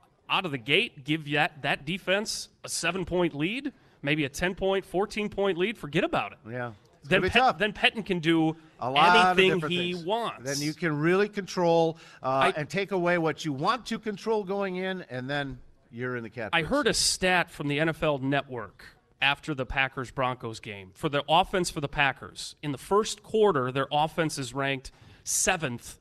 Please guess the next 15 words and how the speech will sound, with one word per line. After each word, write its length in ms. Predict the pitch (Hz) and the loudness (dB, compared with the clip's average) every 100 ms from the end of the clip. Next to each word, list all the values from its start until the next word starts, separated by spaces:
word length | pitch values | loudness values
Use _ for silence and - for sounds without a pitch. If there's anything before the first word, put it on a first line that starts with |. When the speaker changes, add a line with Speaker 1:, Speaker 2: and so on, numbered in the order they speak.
| _ _ - | _ _ -2
Speaker 1:
in 100 | 151 | 0
the 140 | 143 | 2
N 100 | 135 | 0
F 160 | 135 127 | 0 -4
L. 200 | - - | -4 2
Very 220 | 175 240 | 4 4
good. 300 | 160 226 101 - _ _ _ | 6 6 6 -6 _ _ _
Top 300 | 190 185 - | -2 -2 2
ten 340 | 180 175 170 165 | 4 6 2 0
offense. 580 | 175 180 123 110 101 - | 0 0 -4 -6 -8 -10
Speaker 2:
Yeah. 140 | _ - - - - _ | _ -20 -20 -20 -20 _
Speaker 1:
Quarters 360 | - 190 170 - | 2 4 4 2
second, 440 | 208 202 220 208 - _ | 2 2 0 -6 -12 _
third, 400 | 185 185 180 160 | 2 4 4 -2
fourth, 680 | - 196 196 147 139 - | -4 2 4 4 0 -10